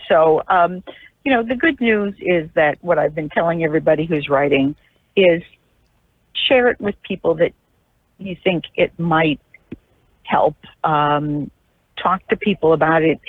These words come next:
help them give voice to feelings that maybe other people are uncomfortable with. And, and, um, and, you know, if it helps save just one person, it is absolutely worth that extra effort.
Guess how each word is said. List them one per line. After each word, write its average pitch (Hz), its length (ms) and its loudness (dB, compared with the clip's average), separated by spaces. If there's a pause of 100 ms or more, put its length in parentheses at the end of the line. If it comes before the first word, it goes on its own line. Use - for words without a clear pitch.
help - 340 -2
them 175 300 0
give 165 200 -2
voice 160 360 2
to 170 80 -2
feelings 165 560 -4
that - 140 -2
maybe 160 340 -2
other 151 180 -2
people 151 320 -4
are 151 220 4
uncomfortable 151 640 -4
with. 143 200 2 (600)
And, 160 580 0 (300)
and, 165 420 -2
um, 165 340 2 (380)
and, 202 140 -8 (440)
you - 120 -12
know, 254 140 4
if 254 100 -2
it 233 100 -2
helps 302 260 -4 (120)
save 202 340 2 (320)
just - 480 -2
one 196 260 -6
person, - 420 -2 (260)
it 170 100 0
is 147 120 -6 (100)
absolutely 160 500 -2
worth 147 260 0 (800)
that 170 240 2
extra - 400 -4
effort. - 340 -14